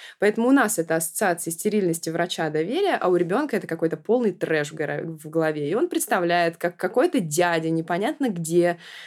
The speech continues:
взял какой-то нож, которым режут мясо, и разрезал, вспорол маме там живот. Она знает, что это больно, она вообще не понимает, что это такое, и её фантазии поплыли. Они стали достраивать эту картину.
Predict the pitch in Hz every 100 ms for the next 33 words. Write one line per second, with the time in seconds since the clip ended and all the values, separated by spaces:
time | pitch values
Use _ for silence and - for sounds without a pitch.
0 | - 180 175 226 214 226 220 214 175 196
1 | 214 233 - 208 220 208 196 202 202 208
2 | 208 233 226 - 190 180 175 196 277 269
3 | 226 - 175 185 240 220 180 202 233 208
4 | 185 196 156 208 185 156 143 - - -
5 | 254 226 220 170 165 160 156 175 170 202
6 | 277 302 226 185 190 185 - - 214 165
7 | 160 151 143 160 165 175 277 - 208 185
8 | 180 180 180 226 208 180 165 156 - 180
9 | 185 151 147 151 151 180 180 170 170 -
10 | 175 175 156 151 147 170 170 - 254 294